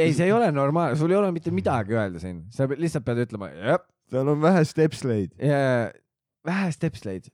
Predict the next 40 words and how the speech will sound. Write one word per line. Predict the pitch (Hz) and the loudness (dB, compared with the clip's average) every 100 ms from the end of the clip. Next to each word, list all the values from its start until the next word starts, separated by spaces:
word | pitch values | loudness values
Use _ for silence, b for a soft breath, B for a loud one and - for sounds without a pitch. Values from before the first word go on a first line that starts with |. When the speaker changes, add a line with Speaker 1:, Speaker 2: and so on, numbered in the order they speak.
| _ _ | _ _
Speaker 1:
Ja | 123 | -4
siis | 123 | 0
Speaker 2:
Jaa, | 143 | 2
Speaker 1:
sa | 135 | 4
Speaker 2:
see | 143 | 4
Speaker 1:
otsid | 165 147 143 | 4 2 0
selle | 117 160 151 135 | 0 -2 0 0
välja, | 135 127 117 | -2 -2 -4
mis | 117 | -4
on | 117 | -4
W | 117 117 | -4 -4
C | - | -4
poti | 104 107 101 | -4 -4 -4
kõrval | 98 92 87 | -4 -6 -6
või? | 85 90 - _ _ _ - | -8 -12 -14 _ _ _ 0
Ja | |
Speaker 2:
No, | 120 165 | 6 8
Speaker 1:
jätad | 135 | 8
Speaker 2:
see | 175 | 6
Speaker 1:
sinna | 135 147 | 6 4
Speaker 2:
oli | |
Speaker 1:
laadima | 156 170 | 6 8
või? | 180 | 6
Speaker 2:
esimene, | 185 160 135 123 120 | 6 2 2 -2 -2
mille | 123 117 | -2 -2
ma | 123 | 0
leidsin. | 123 117 - 110 95 - | 0 0 -4 -12 -12 -4
Speaker 1:
Oh | 120 143 | 2 2
my | 113 98 | 2 -2
god. | 98 104 98 90 _ _ _ _ | -2 -4 -4 -10 _ _ _ _
Kuidas | 147 147 117 | -2 -2 -2
sa | - | -4
selle | 104 117 110 92 | -2 -2 -2 -2
esimesena | 95 120 117 196 110 95 | -4 0 4 4 4 -2
leidsid? | 95 98 - 85 - - - - | -6 -6 -8 -12 -12 -16 -6 2
Speaker 2:
<laughs> | 226 185 - - | 2 2 -6 -6
Speaker 1:
Sa | 151 | -2
oled | 139 | 0
nagu | 135 127 | 0 -2
mingi, | 127 120 | -2 -6